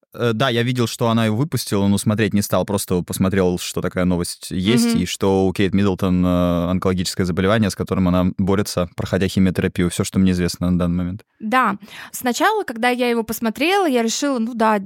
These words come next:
Speaker 2: всё, теперь всё понятно, что с ней происходило. Я, конечно, расскажу, что было, нем-, немножко хронологии дам.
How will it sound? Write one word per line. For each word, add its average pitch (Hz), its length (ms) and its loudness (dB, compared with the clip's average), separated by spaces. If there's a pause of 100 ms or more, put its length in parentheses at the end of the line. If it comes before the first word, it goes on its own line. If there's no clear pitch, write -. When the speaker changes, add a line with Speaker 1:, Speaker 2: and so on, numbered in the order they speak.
Speaker 2:
всё, 214 240 -2
теперь - 280 -6
всё - 120 -4
понятно, 247 540 0
что 214 200 -4
с - 100 -6
ней 196 80 -2
происходило. 220 680 -2
Я, 214 360 2
конечно, 208 340 -4
расскажу, 208 380 -6
что 180 200 -8
было, 247 400 0
нем-, 208 280 0
немножко 214 420 0
хронологии 208 600 0
дам. 277 220 0